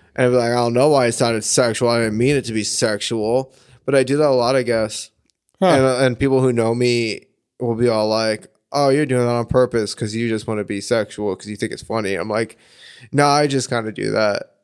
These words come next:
Speaker 1: Sometimes. Sometimes it is on purpose.
Speaker 2: Well, as you know, I shy away from anything sexual.
Speaker 1: I know.
Speaker 2: I'm a good boy.
Speaker 1: Yep, yep. You,
Speaker 2: I go to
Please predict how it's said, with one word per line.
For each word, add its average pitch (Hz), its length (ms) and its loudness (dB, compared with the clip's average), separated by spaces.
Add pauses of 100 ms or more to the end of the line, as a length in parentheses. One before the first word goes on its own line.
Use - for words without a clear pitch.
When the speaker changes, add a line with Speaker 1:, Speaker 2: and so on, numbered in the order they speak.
(1200)
Speaker 1:
Sometimes. 95 760 -4
Sometimes 113 540 -6
it 123 100 -4
is 135 140 -2
on 101 180 -4
purpose. 104 300 -2
Speaker 2:
Well, 101 140 2
as 113 220 0
you 110 120 -4
know, 98 280 0
I 98 160 0
shy 95 280 -4
away 92 320 -8
from 53 200 -18
anything - 280 -16
sexual. - 580 -10
Speaker 1:
I 117 160 0
know. 92 260 -6 (540)
Speaker 2:
I'm 101 320 -20
a 135 80 -20
good 80 240 -14
boy. - 420 -12
Speaker 1:
Yep, 127 220 -6
yep. - 380 -4 (300)
You, 139 380 2
Speaker 2:
I - 40 -8
go 120 60 -6
to 123 60 2